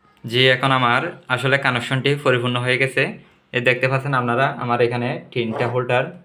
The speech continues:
এই আরেকটা হোল্ডার, এই তো আরেকটা হোল্ডার। ধরেন এগুলা আ-, আপনি মনে করেন এগুলা হচ্ছে বাড়ির লোড, লোড লাইন, তার মানে তিনটা, একটা বাড়িতে একটা রুমের মধ্যে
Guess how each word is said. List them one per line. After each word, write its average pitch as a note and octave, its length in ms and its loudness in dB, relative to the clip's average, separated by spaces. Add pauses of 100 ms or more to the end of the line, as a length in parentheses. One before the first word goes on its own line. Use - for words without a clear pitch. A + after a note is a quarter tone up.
(160)
এই A2+ 220 2 (220)
আরেকটা A#2 320 -6
হোল্ডার, B2 280 -4 (260)
এই A2+ 140 -6
তো A2+ 80 -2 (320)
আরেকটা A#2 320 -4
হোল্ডার। A#2 280 -4 (640)
ধরেন B2+ 220 4 (120)
এগুলা C3+ 200 4 (120)
আ-, B2 140 4 (140)
আপনি B2+ 140 -4 (100)
মনে A#2+ 180 0
করেন B2 240 -2
এগুলা A2+ 240 2 (400)
হচ্ছে A#2+ 200 -2 (140)
বাড়ির A#2 360 2
লোড, B2+ 200 4 (400)
লোড A#2 220 6
লাইন, A#2 140 0 (100)
তার A#2+ 180 2
মানে B2+ 120 0 (120)
তিনটা, B2 280 2 (220)
একটা C#3 180 2 (100)
বাড়িতে A#2+ 340 2 (180)
একটা C3+ 160 -2
রুমের B2+ 320 -2
মধ্যে A#2 240 -2